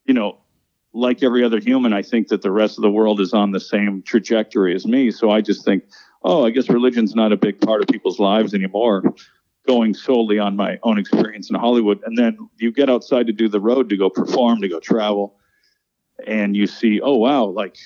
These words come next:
and Keller talks about it in his book, the, the growth of Christianity in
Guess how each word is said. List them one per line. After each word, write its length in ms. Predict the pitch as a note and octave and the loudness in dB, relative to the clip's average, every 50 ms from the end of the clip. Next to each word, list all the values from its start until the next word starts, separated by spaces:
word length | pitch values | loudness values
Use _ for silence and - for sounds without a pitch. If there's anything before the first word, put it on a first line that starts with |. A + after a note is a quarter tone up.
| - _ _ _ _ _ _ _ _ _ _ _ _ - - - | -20 _ _ _ _ _ _ _ _ _ _ _ _ -14 -12 -6
and 160 | - C3 A#2+ G#2 | 0 0 0 2
Keller 240 | - C#3 C#3 C3 | 4 4 4 4
talks 260 | A#2 - C3 A#2+ A#2 - | 4 2 0 0 2 2
about 160 | B2+ A#2 G#2+ | 2 2 2
it 40 | G#2 | 0
in 40 | F#2+ | -4
his 100 | G2 G2 | -4 -4
book, 360 | - - C3+ C#3+ B2+ - - | -2 2 2 2 2 0 -4
the, 180 | - A2 G2+ - | -6 -4 -4 -4
the 140 | - G#2+ | -6 -10
growth 640 | F#2+ - A2+ A#2 B2 B2+ C3+ C3+ C3 - - - - - _ | -6 -2 0 2 4 4 4 4 2 0 -6 -14 -18 -12 _
of 420 | - A#2+ A#2 A#2 A2 G#2 G2+ F#2+ - - - - - - - - - - - | -4 -2 0 0 0 -2 -2 -4 -8 -16 -16 -10 -6 -6 -4 -4 -6 -8 -6
Christianity 920 | - - A#2 G2+ - - - C#4 C3 C3 B2+ B2+ A#2+ A#2 A2 G#2+ G#2+ A#2 A#2 | -2 -2 -2 -2 -2 -4 -2 0 0 2 0 0 0 0 -2 -2 -2 -2 -2
in 300 | A2+ A2 G#2+ G#2 G2+ | 0 0 0 -2 -4